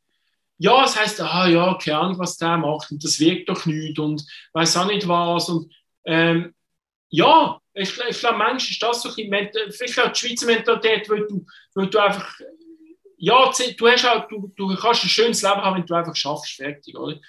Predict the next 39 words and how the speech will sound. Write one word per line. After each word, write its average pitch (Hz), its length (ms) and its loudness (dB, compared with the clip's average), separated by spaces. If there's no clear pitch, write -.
Aber 151 140 2
ich 214 140 2
meine, 247 220 4
ich - 60 -4
hab 202 120 0
mir 185 180 2
auch 254 100 2
gesagt, 240 240 -4
wenn 175 160 -6
du 175 140 -18
P 220 180 0
W 214 60 -6
C 180 120 -4
gegangen 202 280 2
bist, 190 140 -4
noch 170 80 0
schön 185 120 0
gewesen, 233 260 0
sie 196 160 -2
haben 185 160 -2
dir 170 100 -6
gesagt, 196 520 0
ja, 185 200 6
und 208 100 2
wenn's 196 180 -2
nicht 208 140 -2
klappt, 196 240 4
Leute, 269 200 0
ist 170 120 -2
einfach 170 260 2
wieder 156 260 2
an. 143 240 -2
Und 180 140 4
dann 214 100 6
hab 320 80 8
ich 214 100 6
auch 254 80 6
gesagt, 190 200 0
ja 196 180 4